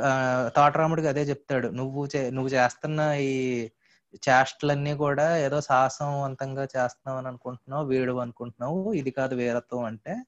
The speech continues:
ఇది కాదు సాహసం అంటే" అని, ఆ, బాగా చెప్తాడు చాలా.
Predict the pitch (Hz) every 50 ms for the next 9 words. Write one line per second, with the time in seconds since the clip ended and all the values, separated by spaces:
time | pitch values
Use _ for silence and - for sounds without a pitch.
0 | _ _ _ _ _ _ _ _ _ _ 123 131 135 131 143 139 127 - - 135
1 | 127 127 120 - 139 131 127 127 127 123 131 123 127 151 202 247 247 214 - -
2 | _ - 151 151 151 147 143 139 151 160 170 196 170 156 151 - - 180 165 135
3 | - 139 127 123 120 117 101